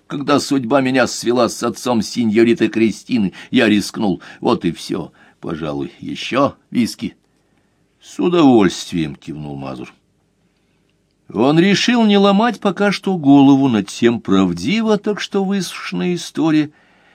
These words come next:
или с какой-то неизвестной пока целью выдумана, то ли от начала и до конца, то ли в каких-то важных деталях.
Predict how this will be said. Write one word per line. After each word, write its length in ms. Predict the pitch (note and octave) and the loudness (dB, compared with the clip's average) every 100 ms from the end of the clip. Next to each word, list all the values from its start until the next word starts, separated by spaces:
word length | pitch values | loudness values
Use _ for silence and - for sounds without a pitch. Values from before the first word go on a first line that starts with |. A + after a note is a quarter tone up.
| _ _ | _ _
или 240 | F3 A3+ | 0 2
с 100 | G3+ | 0
какой-то 520 | - F3 A#3 G3 G3+ - _ _ | -2 -2 -4 -2 -2 -4 _ _
неизвестной 720 | F#2+ F#2+ F2+ G#2+ B3 - A2 | 0 2 2 0 -4 -2 -2
пока 280 | F2 - G3+ | -2 -4 -6
целью 640 | - - A2+ G2+ F#2+ G2+ | -6 0 4 4 4 2
выдумана, 720 | F2+ F#2+ F#2+ G2+ C#3 E3+ G#3 G3 _ _ _ _ _ | 2 2 2 2 0 2 0 -2 _ _ _ _ _
то 120 | - | 0
ли 80 | G#2+ | 2
от 140 | F2 - | 2 -2
начала 540 | F2+ - E2+ E2+ F2+ | -4 -2 0 2 2
и 80 | C3 | 0
до 120 | E3 | 0
конца, 360 | G3 F#3 G#3 F#3+ | -2 -2 -2 -2
то 140 | G#3 | 0
ли 160 | A#3 F3 - | -2 -4 -10
в 80 | _ | _
каких-то 400 | - - A3+ G#3+ | -12 -8 -4 -2
важных 540 | D#3+ G3+ G#3 G3 G#3 E3 | 0 0 0 -2 -4 -4
деталях. 680 | G3+ - - G#2+ E2+ - | -8 -4 0 0 0 -6